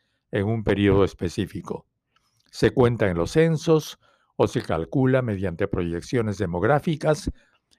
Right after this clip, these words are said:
en las que se utiliza la tasa de natalidad y se descuenta la tasa de mortalidad. También se tienen en cuenta los movimientos migratorios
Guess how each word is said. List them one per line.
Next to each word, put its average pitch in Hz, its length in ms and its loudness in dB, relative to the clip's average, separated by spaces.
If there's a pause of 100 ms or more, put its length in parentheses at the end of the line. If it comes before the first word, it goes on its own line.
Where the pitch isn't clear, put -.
(180)
en 127 160 6
las 127 160 4
que 147 100 4
se 127 180 2
utiliza 147 520 0
la 143 120 2
tasa 165 380 2
de 147 140 4
natalidad 139 640 0 (100)
y 135 120 -2
se 110 180 -2
descuenta 156 760 -2 (300)
la 98 160 2
tasa 101 380 -2
de 101 80 -2
mortalidad. 90 640 -6 (880)
También 113 380 0
se 127 160 0
tienen 143 300 -2
en 139 40 -2
cuenta 143 600 2
los 107 340 0
movimientos 104 720 -4
migratorios 127 880 0